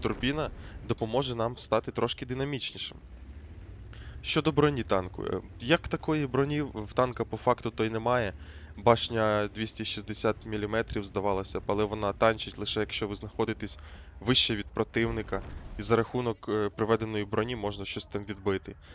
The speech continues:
Якийсь рикошет, там щось типу то. Але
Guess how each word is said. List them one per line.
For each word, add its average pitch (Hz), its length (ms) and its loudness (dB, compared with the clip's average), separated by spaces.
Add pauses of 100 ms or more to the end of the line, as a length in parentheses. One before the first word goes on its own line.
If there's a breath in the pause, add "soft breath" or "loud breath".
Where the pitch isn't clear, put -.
(160 loud breath)
Якийсь - 280 -2
рикошет, 113 560 2
там 92 140 -10
щось - 280 -14
типу - 240 -10
то. - 220 -4 (260 loud breath)
Але 165 240 6